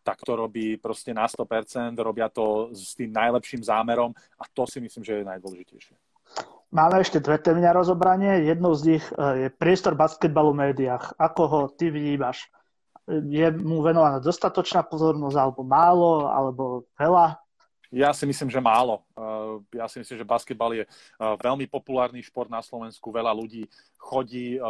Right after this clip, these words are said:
Speaker 1: do tých hál. Častokrát vidíme tie haly vypredané, keď sú zaujímavé zápasy a,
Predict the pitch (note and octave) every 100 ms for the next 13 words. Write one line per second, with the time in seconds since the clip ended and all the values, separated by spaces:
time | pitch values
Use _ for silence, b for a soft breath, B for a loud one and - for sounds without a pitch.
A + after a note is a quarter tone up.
0 | G#2+ A#2+ - A2 A#2 A#2 A#2 A#2 - A#2+
1 | - B2 A#2+ G#2+ A2 A#2+ A2 A#2 G#2+ G2+
2 | G2+ - C3 A#2+ A2+ - A2+ A#2 A2 A2+
3 | A#2 A2+ A2 G#2+ G#2+ - A2+ - A2+ A2